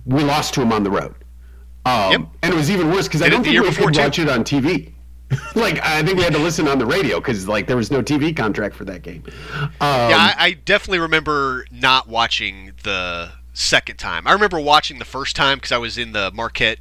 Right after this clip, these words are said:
Speaker 2: University T V <laughs> office, and we're like, "I can't believe we lost this game,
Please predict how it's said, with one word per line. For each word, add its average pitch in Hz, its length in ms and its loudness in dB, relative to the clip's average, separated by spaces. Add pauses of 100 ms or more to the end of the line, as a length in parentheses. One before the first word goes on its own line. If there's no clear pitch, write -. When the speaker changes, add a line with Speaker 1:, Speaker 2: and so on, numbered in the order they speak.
(100)
Speaker 2:
University 110 500 -8
T 120 200 -4
V 120 240 0
<laughs> - 60 0
office, - 600 -2
and 147 200 0
we're 139 100 -6
like, 120 240 2
"I 123 80 2
can't 127 220 -4
believe 117 200 -10
we 110 60 -12
lost 107 260 -6
this 113 100 -12
game, 107 340 -2